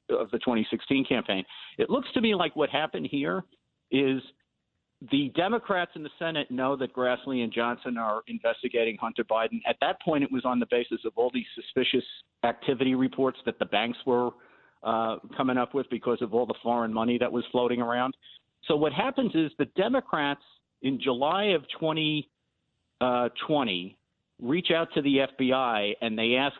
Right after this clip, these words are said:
for a, uh, briefing on foreign interference with the election. Uh, and they have a couple of F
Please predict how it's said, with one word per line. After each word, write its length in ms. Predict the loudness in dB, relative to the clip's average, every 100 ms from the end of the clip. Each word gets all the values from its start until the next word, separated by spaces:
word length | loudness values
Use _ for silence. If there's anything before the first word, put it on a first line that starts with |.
| -6
for 420 | 0 2 2 0 -4 _ _ _ 0
a, 380 | 2 2 2 2
uh, 160 | 2
briefing 640 | 0 0 0 2 2 2 0 0
on 220 | -2 -2 0
foreign 640 | 0 2 0 -2 -6 -10 _
interference 580 | 0 0 0 2 0 0 -4
with 120 | -4
the 80 | 0
election. 520 | 2 2 -2 -8 -14 _ _ _ _ _ _ -4
Uh, 160 | -2 2
and 160 | 2
they 80 | 2
have 160 | 2 -2
a 120 | -2
couple 240 | -4 -2
of 80 | 0
F 100 | 0